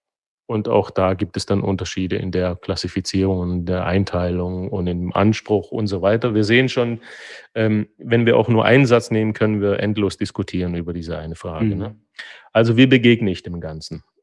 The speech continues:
Speaker 1: Also, ich habe ja gesagt, ähm, ich, ähm, ich, ähm, ähm, probiere halt einfach eine richtige Haltung zu dem anzunehmen. Auf der einen Seite, ähm,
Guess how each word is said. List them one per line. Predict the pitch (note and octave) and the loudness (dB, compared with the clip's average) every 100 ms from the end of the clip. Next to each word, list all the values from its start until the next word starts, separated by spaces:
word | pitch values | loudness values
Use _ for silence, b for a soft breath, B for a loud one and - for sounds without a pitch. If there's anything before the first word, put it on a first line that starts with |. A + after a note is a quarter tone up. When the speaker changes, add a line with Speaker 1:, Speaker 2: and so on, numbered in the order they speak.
| _ _ | _ _
Speaker 1:
Also, | - A2+ G2 - - | 2 2 2 -4 -2
ich | A2+ C#3+ | 2 2
habe | C3+ | 2
ja | B2 | 2
gesagt, | A#2 G#2 A#2 - | 2 2 0 -2
ähm, | - B2 A2 A2 A#2 | -2 2 2 0 -4
ich, | - - A#2+ - A#2 | -10 -6 -6 -4 0
ähm, | G#2+ G2+ G2+ G2 G2 G2 F#2+ F2+ _ - | 0 0 -2 -2 -4 -6 -8 -12 _ -12
ich, | F#2 G2+ - | -8 -8 -4
ähm, | G#2 G2 F#2+ G2 G#2 | -4 -2 -4 -4 -6
ähm, | G#2 G2 F#2+ F#2 F#2 _ B B B B B _ _ _ _ | -6 -4 -4 -6 -8 _ B B B B B _ _ _ _
probiere | - A2+ A#2+ C#3+ | -2 2 6 6
halt | D3+ B2 | 6 6
einfach | A#2+ C#3+ D3+ C#3+ | 4 4 2 0
eine | - B2 A2 A2 G#2 - | -2 0 2 2 2 2
richtige | C#3 - D3 C3+ A#2+ | 0 0 -4 -2 0
Haltung | G#2+ A2+ - A2+ | 4 4 4 0
zu | - | -2
dem | G2+ G#2 G#2 | 0 0 -2
anzunehmen. | G2 F#2+ G#2 D#2 D2 D2+ D#2+ | -4 -6 -6 -6 -10 -12 -8
Auf | F2+ | -6
der | - - | -4 -2
einen | G2+ B2+ C3 | 0 0 0
Seite, | C3 C3+ D3 D#3 F#3 - B B B B B _ | 2 2 2 2 0 -2 B B B B B _
ähm, | - G#2 G#2 G#2 G#2 G#2 G#2 | 2 6 6 6 4 4 2